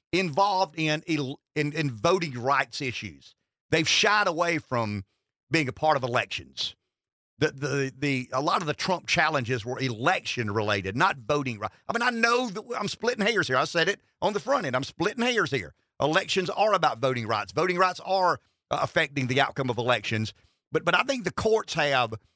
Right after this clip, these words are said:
some gray there is this a matter of election interference, or is this a matter of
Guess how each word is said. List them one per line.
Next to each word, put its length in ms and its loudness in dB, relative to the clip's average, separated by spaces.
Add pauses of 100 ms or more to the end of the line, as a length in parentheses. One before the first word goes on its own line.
(140)
some 240 0
gray 400 4
there 380 -4 (500)
is 260 0
this 300 2
a 160 0
matter 440 4
of 260 -2
election 720 0
interference, 680 -2 (360)
or 120 4
is 80 2
this 200 0
a 40 0
matter 360 2
of 120 -2